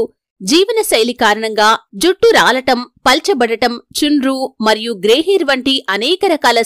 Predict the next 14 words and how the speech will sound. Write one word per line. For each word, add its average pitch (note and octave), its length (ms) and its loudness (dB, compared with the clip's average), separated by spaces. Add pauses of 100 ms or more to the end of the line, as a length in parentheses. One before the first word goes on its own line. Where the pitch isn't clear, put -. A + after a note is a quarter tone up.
సమస్యలను A3 520 -2 (380)
మనం F#4 240 2
ప్రతిరోజు C#4 520 2 (160)
ఎదుర్కొంటూ G#3+ 540 -2
ఉన్నాం. G3 200 -2 (480)
తల D#4+ 160 4 (120)
దువ్విన E4 240 0 (120)
ప్రతిసారి D4 680 0 (260)
జుట్టు E4 220 0 (100)
రాలిపోవటం B3 600 0
చూసి B3+ 280 -2 (440)
మనం A#3+ 220 0 (160)
ఎంతో C4+ 220 0 (140)
బాధపడుతూ G3+ 500 0